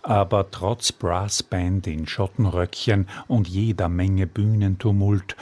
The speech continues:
und unermüdlich rotierender Drehbühne lässt einen dieser Abend eigentümlich kalt. Es ist ein schriller, grotesker Theateralbtraum in Billigausstattung,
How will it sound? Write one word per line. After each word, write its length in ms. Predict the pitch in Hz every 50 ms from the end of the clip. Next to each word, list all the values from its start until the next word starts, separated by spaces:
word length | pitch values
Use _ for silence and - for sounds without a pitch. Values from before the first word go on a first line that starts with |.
| - -
und 220 | - - 127 104 -
unermüdlich 1000 | - 160 135 131 127 110 113 104 101 98 104 104 101 95 - 107 101 92 - -
rotierender 720 | 92 92 - - - 117 113 110 98 98 92 85 90 85
Drehbühne 880 | - 87 87 92 95 95 95 82 - 107 101 101 101 98 98 98 98 - - - - -
lässt 380 | - 104 123 131 - - - -
einen 420 | 143 117 110 107 107 110 110 -
dieser 380 | - 110 104 - - 131 - -
Abend 560 | 107 92 82 80 - 107 107 - - - -
eigentümlich 840 | 110 92 78 73 - 92 87 - - 98 80 78 73 85 98 - -
kalt. 500 | - 110 95 82 76 - _ - - - _ _ _ _ _ - - - - - -
Es 200 | - 135 131 -
ist 260 | - 208 165 - -
ein 180 | - - 107 95
schriller, 540 | - - - 92 98 117 117 110 104 95 92 - - - -
grotesker 760 | - - 117 113 - - 135 147 143 - - - 127 113 -
Theateralbtraum 1300 | - 123 123 - - 110 127 - - - 131 113 107 98 104 107 - - - - 92 95 95 98 113 160
in 200 | 190 135 123 110
Billigausstattung, 1400 | - 127 117 98 85 82 82 80 - - - 120 90 82 82 - - - - 95 85 - - 104 107 107